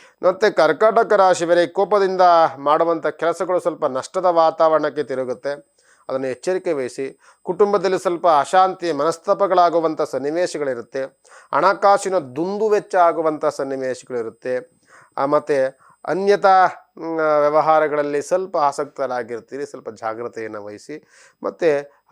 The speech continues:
ಸಾಧ್ಯವಾದಷ್ಟು ದೀಪದ ದರ್ಶನವನ್ನು ಮಾಡಿ. ಈ ದಿನ ದೀಪ ಜ್ಯೋತಿ ಬೆಳಗಿರ್ತಿತ್ತಲ್ಲ, ಅದರ ದರ್ಶನವನ್ನು ಮಾಡಿ, ಒಂದು ನಮಸ್ಕಾರವನ್ನು ಮಾಡ್ಕೊಳ್ಳಿ.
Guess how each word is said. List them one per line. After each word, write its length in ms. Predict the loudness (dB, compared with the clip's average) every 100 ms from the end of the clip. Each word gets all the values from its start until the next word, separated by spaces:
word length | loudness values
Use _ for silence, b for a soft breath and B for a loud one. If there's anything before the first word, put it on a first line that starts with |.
| -4
ಸಾಧ್ಯವಾದಷ್ಟು 1040 | 0 0 0 2 2 2 -2 -8 -10 -8
ದೀಪದ 300 | -8 -6 -8
ದರ್ಶನವನ್ನು 680 | -6 -8 -6 -6 -4 -4 -6
ಮಾಡಿ. 280 | -6 -8 -10
ಈ 220 | -16 -18
ದಿನ 140 | -18 -20 -20 -16
ದೀಪ 200 | -10 -8
ಜ್ಯೋತಿ 400 | -8 -8 -12 -12
ಬೆಳಗಿರ್ತಿತ್ತಲ್ಲ, 720 | -10 -10 -12 -16 -20 -18 -16
ಅದರ 140 | -14
ದರ್ಶನವನ್ನು 720 | -14 -12 -14 -12 -10 -8 -8
ಮಾಡಿ, 220 | -8 -8 -10
ಒಂದು 180 | -10
ನಮಸ್ಕಾರವನ್ನು 680 | -12 -14 -16 -12 -12 -12 -14
ಮಾಡ್ಕೊಳ್ಳಿ. 540 | -16 -18 _ -20 -20